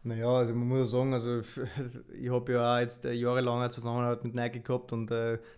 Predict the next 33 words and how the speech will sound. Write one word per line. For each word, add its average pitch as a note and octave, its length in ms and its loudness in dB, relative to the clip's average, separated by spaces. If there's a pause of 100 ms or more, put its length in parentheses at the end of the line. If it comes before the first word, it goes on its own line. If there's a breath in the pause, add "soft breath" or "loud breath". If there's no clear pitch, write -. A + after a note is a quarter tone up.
da B2 60 -8
bekommst A#2+ 340 -2
du B2 60 0
ja - 40 -4
teilweise A#2 640 2 (120)
mehr A#2+ 240 2
Fußballschuhe, B2 580 0
als A#2 220 -4
du B2 180 0
eigentlich A#2+ 240 0
brauchst B2 400 0
und, A#2 180 -4
äh, A2+ 160 -2
Fußballschuhe B2 360 -2
sind B2 160 0
ja A#2 80 -2
auch - 20 -2
nicht B2 140 -2
so C3 100 0
billig. C3 400 -2 (540 soft breath)
Äh, A2+ 220 -2
von A#2 140 -2
daher A#2 300 2
wär's A#2 180 0
mir B2 100 0
dann A#2 260 -2
zu B2+ 120 -4
schade, A#2 360 0
die, A#2+ 340 0
die A#2+ 120 -4
jedes A#2 200 0
Mal A#2 160 0
irgendwie, A#2+ 480 0